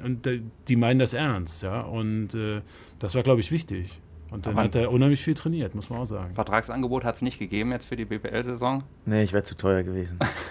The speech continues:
Speaker 2: Okay.
Speaker 1: <laughs>
Speaker 2: Aber
Speaker 1: der Film ist ja noch nicht raus, das haben wir noch nicht so viele gesehen, weißt du?
Speaker 2: <laughs>
Speaker 1: Ja,
Speaker 2: Das ist
Speaker 1: und
Speaker 2: das
Speaker 1: Phoenix war,
Speaker 2: Bewerbungs-
Speaker 1: Phoenix war voll, ja.
Speaker 2: Das Bewerbungsvideo, äh, für die
Speaker 3: Ja.
Speaker 2: z-, zweite Karriere. Nee, aber ich könnte mir vorstellen, also,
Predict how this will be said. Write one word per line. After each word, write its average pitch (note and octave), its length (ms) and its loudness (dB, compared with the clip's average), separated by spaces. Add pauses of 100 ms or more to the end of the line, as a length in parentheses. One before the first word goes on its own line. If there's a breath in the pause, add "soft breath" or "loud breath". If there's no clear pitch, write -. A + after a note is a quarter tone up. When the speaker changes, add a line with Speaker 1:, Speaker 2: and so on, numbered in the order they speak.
(140)
Speaker 2:
Okay. B2+ 260 2
Speaker 1:
<laughs> - 1200 -2
Speaker 2:
Aber C#3 180 10
Speaker 1:
der B2 100 8
Film F#3+ 160 12
ist F#3+ 100 6
ja F3+ 80 12
noch D#3+ 140 10
nicht C3 160 8
raus, D3 220 10
das A2+ 120 2
haben C#3+ 140 8
wir D#3 80 12
noch D#3 120 12
nicht D#3 120 12
so D#3+ 80 8
viele E3 200 10
gesehen, C#3+ 480 10
weißt A2 180 4
du? C#3 40 6
Speaker 2:
<laughs> - 500 -6
Speaker 1:
Ja, B2+ 120 6
Speaker 2:
Das A#2 100 2
ist C#3 80 2
Speaker 1:
und C3+ 80 6
Speaker 2:
das D3+ 100 6
Speaker 1:
Phoenix D#3+ 400 12
war, F3+ 120 10
Speaker 2:
Bewerbungs- C#3+ 160 0
Speaker 1:
Phoenix F3 320 4
war D#3+ 80 8
voll, D3+ 480 2 (100)
ja. C#3 220 -4 (1120 loud breath)
Speaker 2:
Das - 160 -4
Bewerbungsvideo, B2+ 1000 4
äh, A#2 500 2
für A#2+ 160 -6
die A2+ 200 -4
Speaker 3:
Ja. G#2+ 180 4
Speaker 2:
z-, F#2+ 60 -2 (180)
zweite A#2+ 340 0
Karriere. G#2+ 400 -4 (340 loud breath)
Nee, B2 100 6
aber A#2+ 200 12 (440)
ich - 100 -10
könnte D3+ 180 6
mir D3+ 40 0
vorstellen, D#3+ 540 4
also, A#2+ 420 6